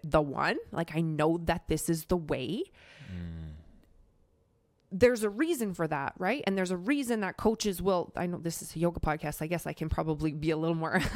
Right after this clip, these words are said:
Speaker 1: <laughs> I don't have to be so limited with what I'm saying, but if our, if, if as coaches, we're following our dharma and we're going where we're supposed to be going and tra-, training in what we're supposed to be training in, our clients aren't paying us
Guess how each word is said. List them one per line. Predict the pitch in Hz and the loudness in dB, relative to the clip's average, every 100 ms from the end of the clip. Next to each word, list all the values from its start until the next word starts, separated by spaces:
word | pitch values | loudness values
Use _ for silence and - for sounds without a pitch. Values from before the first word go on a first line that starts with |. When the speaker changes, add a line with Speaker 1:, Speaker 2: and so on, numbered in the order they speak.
| 226 | -6
Speaker 1:
<laughs> | - - - - | -8 -10 -10 4
I | 214 | 6
don't | 220 233 | 8 6
have | 208 202 | 6 4
to | 214 | 2
be | 196 208 | 4 4
so | 202 175 | 4 4
limited | 175 247 294 247 202 | 4 4 6 4 4
with | 214 | 4
what | 220 190 | 6 4
I'm | 180 | 2
saying, | 202 220 156 147 170 | 0 0 0 0 0
but | 208 208 - - - - | 4 4 2 -8 -18 -2
if | 277 285 | 0 4
our, | 247 233 - | 2 2 -2
if, | 285 247 - - | -2 -2 -6 -2
if | 277 247 | 0 2
as | 208 - | 0 2
coaches, | 349 349 220 202 | 0 2 0 0
we're | 214 | -2
following | 226 - 240 277 233 214 | 0 4 4 4 0 -2
our | 185 | -2
dharma | 196 294 294 | -2 -2 -2
and | - 190 | 0 0
we're | 185 | -2
going | 175 226 262 | -2 -2 -2
where | 220 180 | -2 -2
we're | 175 | -2
supposed | 175 185 185 | -4 -6 -6
to | - | -4
be | |
going | 185 254 269 | -2 0 0
and | 190 175 | -2 -4
tra-, | - 202 | -4 -4
training | - - 220 247 208 | -6 -6 -4 -2 -2
in | 180 | -2
what | 175 | -2
we're | 180 | -4
supposed | 180 190 170 - | -4 -4 -6 -6
to | 165 | -8
be | 165 | -8
training | - 220 320 262 | -4 -2 -2 -2
in, | 175 160 170 - - - - - _ | -4 -4 -6 -10 -20 -20 -20 -20 _
our | - 247 | 0 0
clients | - 247 302 320 220 | 0 0 0 -2 -2
aren't | - 214 - | 0 0 0
paying | 196 220 285 262 196 | -2 -2 -2 -2 0
us | 180 175 180 - | 0 -2 -4 -8